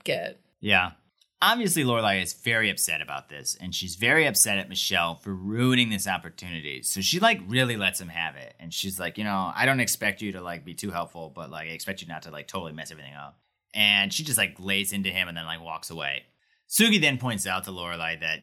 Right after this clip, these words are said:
Speaker 2: he can be really mean and, like, he can dish a lot of meanness out, but he's, like, super sensitive. He cannot take it at all.
Speaker 1: Lorelai, when Suki points out that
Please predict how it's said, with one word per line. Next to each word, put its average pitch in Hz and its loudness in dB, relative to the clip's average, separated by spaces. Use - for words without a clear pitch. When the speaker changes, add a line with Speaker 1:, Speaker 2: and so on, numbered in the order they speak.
Speaker 2:
he 151 -4
can 156 2
be 139 2
really 110 2
mean 104 2
and, 90 -6
like, 85 -6
he 110 -12
can 95 -8
dish 95 0
a 98 -2
lot 85 -2
of 78 -10
meanness 92 -6
out, 90 0
but 82 -8
he's, - -4
like, - -2
super 95 0
sensitive. 82 4
He 92 -6
cannot 92 -2
take 80 -4
it 64 -10
at 71 -10
all. 71 -14
Speaker 1:
Lorelai, 359 2
when 254 -4
Suki 269 -6
points 240 -4
out 185 -2
that 190 0